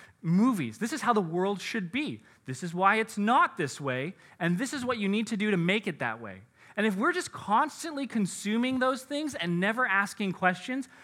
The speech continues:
before you know it, you're gonna be in the image they want you to make, or they wanted to make of you.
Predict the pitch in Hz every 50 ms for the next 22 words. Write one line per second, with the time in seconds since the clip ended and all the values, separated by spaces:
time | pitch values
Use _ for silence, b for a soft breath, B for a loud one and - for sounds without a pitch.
0 | B B 185 165 - - 240 285 311 294 294 294 240 214 196 190 220 277 294 B
1 | B B B B 170 226 254 208 233 233 233 233 233 220 226 - 247 254 233 247
2 | 247 254 240 240 226 208 165 160 151 190 202 196 165 165 175 196 202 185 - 190
3 | 185 170 160 170 208 180 110 - - - _ _ _ _ _ b b b b b
4 | b b b b - - 147 160 165 180 190 196 185 175 185 202 190 143 110 107
5 | 95 -